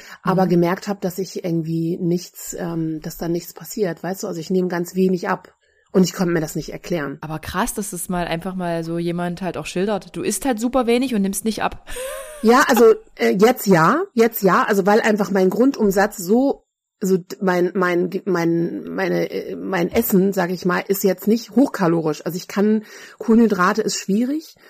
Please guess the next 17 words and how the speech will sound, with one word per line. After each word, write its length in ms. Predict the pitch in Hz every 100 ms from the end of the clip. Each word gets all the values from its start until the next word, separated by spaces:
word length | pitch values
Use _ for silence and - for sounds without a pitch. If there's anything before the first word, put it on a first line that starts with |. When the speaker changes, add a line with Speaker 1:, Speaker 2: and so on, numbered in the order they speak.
| - - - -
Speaker 1:
Ähm, 420 | 185 180 185 190
na, 240 | 190 190 220
also 180 | 208 190
das 200 | 180 196
ist 120 | -
immer 180 | 190 180
so 60 |
eine 120 | 180
Mini-Portion. 560 | 180 220 240 214 208 196
Ich 160 | 196 - -
er-, 180 | 180
ernähre 320 | 185 180 180 202
mich 160 | 208
halt 140 | 180 160
sehr 140 | 190
proteinreich 840 | - 196 196 180 226 220 226 240
jetzt. 380 | 247 269 - -